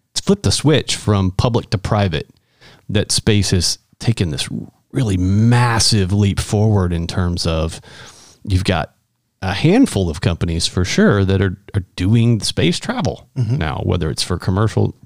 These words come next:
Speaker 1: reasons or otherwise. So I just,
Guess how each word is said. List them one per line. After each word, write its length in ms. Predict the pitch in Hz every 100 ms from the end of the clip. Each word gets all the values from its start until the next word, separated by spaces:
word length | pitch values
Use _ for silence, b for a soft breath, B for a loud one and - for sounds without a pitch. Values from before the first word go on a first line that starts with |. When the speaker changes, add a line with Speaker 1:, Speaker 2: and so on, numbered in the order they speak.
| - 117
Speaker 1:
reasons 500 | 110 98 107 104 - -
or 140 | 98
otherwise. 540 | 110 104 80 76 87 - B B B B B B
So 140 | - -
I 120 | 98
just, 260 | 101 95